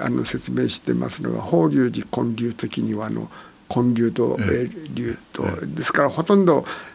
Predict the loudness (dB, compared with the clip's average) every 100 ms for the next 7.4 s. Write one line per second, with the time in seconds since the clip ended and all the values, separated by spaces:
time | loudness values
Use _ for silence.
0 | -4 2 2 4 4 4 4 4 6 6
1 | 4 2 4 4 6 6 4 2 0 0
2 | -2 -6 -8 -6 -4 -4 -6 -6 -2 0
3 | 0 2 4 4 4 0 0 -2 -4 -8
4 | -10 -2 0 2 0 -4 -6 -6 -6 -2
5 | 0 0 -2 -10 -14 -16 -14 -6 -4 -2
6 | -4 -6 -4 -2 -2 0 0 2 4 4
7 | 4 2 -2 -6